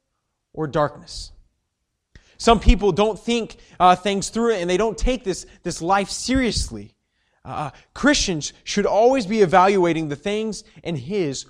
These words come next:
or her life. Uh, do you think you're right with God when you learn to tolerate certain sins? Uh, you're either in light or darkness. We as Christians need to decide, are we going to walk with God or are we going to please ourselves?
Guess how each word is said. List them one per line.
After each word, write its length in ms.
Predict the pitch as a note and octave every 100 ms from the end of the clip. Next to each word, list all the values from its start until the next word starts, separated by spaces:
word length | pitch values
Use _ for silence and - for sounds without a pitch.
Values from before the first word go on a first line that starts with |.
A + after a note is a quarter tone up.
| _
or 120 | D#3
her 180 | C3 D3+
life. 460 | C3 D3 G#2+ - _ _ _ _
Uh, 80 | D3 - _ D3+
do 80 |
you 120 | G#3 B3
think 280 | B3+ A#3
you're 100 | A3
right 260 | E3 F#3 G#3+
with 140 | G3
God 260 | - G3 F#3+
when 120 | F3
you 100 | F#3
learn 180 | F3+ G#3
to 60 | D#3+
tolerate 720 | - E3+ A3 G3+ D3 A2 -
certain 340 | - G3+ E3
sins? 640 | - - D3 G3+ B3 - - _ _ _ _ _ _
Uh, 120 | F#3 G3
you're 220 | G3+ B3
either 320 | B3 C4 B3+
in 240 | A3 G#3+ F#3+
light 380 | A3+ B3+ - - _ _ -
or 200 | B3+ A#3+
darkness. 720 | F3+ G#3 B3 - - - - - _
We 140 | F#3+ C4
as 100 | -
Christians 440 | C4+ - G#3 D3+
need 140 | A3+
to 100 | G#3+
decide, 440 | F#3 F3 A3+ A#3 G#3
are 80 | F#3+
we 100 | G#3
going 200 | A3+ F#3+
to 40 |
walk 400 | F3 G3+ A#3 G#3
with 180 | F#3+ A#2+
God 500 | E3 F#3+ A#3+ D4 A#3+ _ _ _ _ _ _ -
or 100 | D#3+
are 20 |
we 80 | F#3+
going 220 | G3+ G3
to 40 | D#3+
please 440 | - A3+ G3+ C3
ourselves? 500 | B2 - D#3 A2